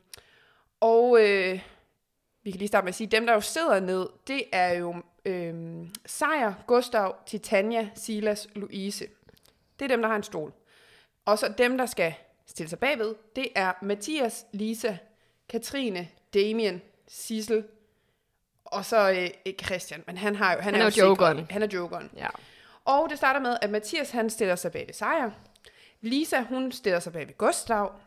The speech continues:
Speaker 1: Katrine, hun stiller sig bag ved Titania. Øhm, Sissel stiller sig bag Louise. Og så kommer det spændende jo,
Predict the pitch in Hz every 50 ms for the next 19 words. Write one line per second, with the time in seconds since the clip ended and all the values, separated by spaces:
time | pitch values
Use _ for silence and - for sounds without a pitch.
0 | _ _ _ _ _ _ _ _ _ _ _ _ _ _ - 214 208 - - 285
1 | 320 311 233 202 196 196 233 247 254 247 - - 170 170 - 160 - 151 147 -
2 | _ - - - 160 - - - 156 165 170 220 453 - - _ _ - - -
3 | - - - - - _ _ _ _ _ _ 214 214 214 214 208 208 202 202 196
4 | 196 196 190 190 185 185 185 190 - - - - - - - 320 349 - 302 262
5 | 233 - - 202 180 180 185 185 175 170 165 165 - - 247 294 359 415 - 427
6 | 427 403 - - _ _ _ _ _ _ _ _ _ - 226 220 - 269 254 247
7 | - - - 254 233 202 190 185 180 - - - 196 190 202 214 214 196 175 165
8 | 156 156